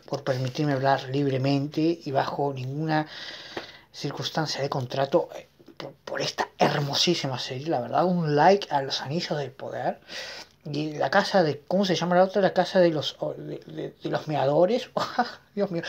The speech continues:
la casa del lagarto, ¿no? <laughs> Dios santo, ¿quién, quién ve esa? No, Los Anillos del Poder es más caro, es mejor, es mejor. Y nada,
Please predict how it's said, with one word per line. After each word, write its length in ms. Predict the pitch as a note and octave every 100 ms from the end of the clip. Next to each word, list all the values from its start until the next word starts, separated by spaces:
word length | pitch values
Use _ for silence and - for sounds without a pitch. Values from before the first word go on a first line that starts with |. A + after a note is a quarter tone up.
| - -
la 120 | D3+
casa 240 | G3 -
del 120 | F#3+ E3
lagarto, 520 | D3 E3+ G3 - G#3+
¿no? 180 | G3+ - - E4 D#4
<laughs> 380 | C#4 C#4 A#3 -
Dios 160 | G3+
santo, 380 | - G3+ G#3+ -
¿quién, 160 | F#3 G#3
quién 220 | - A#3+
ve 160 | G3 E3+
esa? 160 | D#3+ - - - - - -
No, 320 | D#3 G#3+ A#3+ - C#3 - - C#3+ - _ - -
Los 200 | - -
Anillos 260 | D3+ F3+ G#3
del 140 | F#3+
Poder 220 | D3+ F#3
es 80 | A3
más 200 | - - - -
caro, 280 | - -
es 140 | - -
mejor, 640 | - - - - - -
es 160 | G#3 G#3+
mejor. 480 | G3+ - A3 C#4 - - - - - - - - - _ _ - - -
Y 220 | G#3 G3+ G3+
nada, 320 | A3 C3